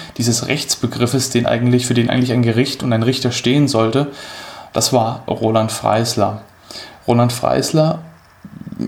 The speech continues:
ja, er, er war ein Mensch, von Anfang an ein Opportunist.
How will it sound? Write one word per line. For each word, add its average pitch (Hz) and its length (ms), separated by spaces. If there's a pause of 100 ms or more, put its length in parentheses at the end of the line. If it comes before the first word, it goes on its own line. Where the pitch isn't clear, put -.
(360)
ja, 120 280
er, 120 300
er 117 140
war 113 120
ein 123 180
Mensch, 131 560 (920)
von 123 200
Anfang 135 300
an 123 80
ein 127 140
Opportunist. 120 840